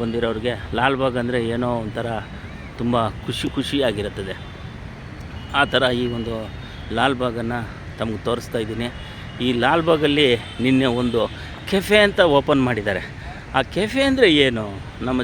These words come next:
ಜನಸಾಮಾನ್ಯರಿಗೆ, ನಮ್ಮ ಸಮಾಜಕ್ಕೆ ಕೆಫೆ ಅಂದರೆ ಮಾಮೂಲಿ ಏನೋ ಒಂದು ಕಾಫಿದು ಯಾವುದೋ ಒಂದು ಸ್ಟಾಲ್ ಇಟ್ಟಿರ್ತಾರೆ ಅಂತ ಅಂದ್ಕೊತೀವಿ, ಆದರೆ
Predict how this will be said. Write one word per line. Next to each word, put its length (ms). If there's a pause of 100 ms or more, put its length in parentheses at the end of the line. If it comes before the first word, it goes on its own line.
ಜನಸಾಮಾನ್ಯರಿಗೆ, 880 (100)
ನಮ್ಮ 120 (120)
ಸಮಾಜಕ್ಕೆ 500 (400)
ಕೆಫೆ 260 (100)
ಅಂದರೆ 160 (120)
ಮಾಮೂಲಿ 500 (140)
ಏನೋ 160 (520)
ಒಂದು 160 (120)
ಕಾಫಿದು 640 (120)
ಯಾವುದೋ 240 (120)
ಒಂದು 200
ಸ್ಟಾಲ್ 420
ಇಟ್ಟಿರ್ತಾರೆ 600
ಅಂತ 200
ಅಂದ್ಕೊತೀವಿ, 520 (400)
ಆದರೆ 280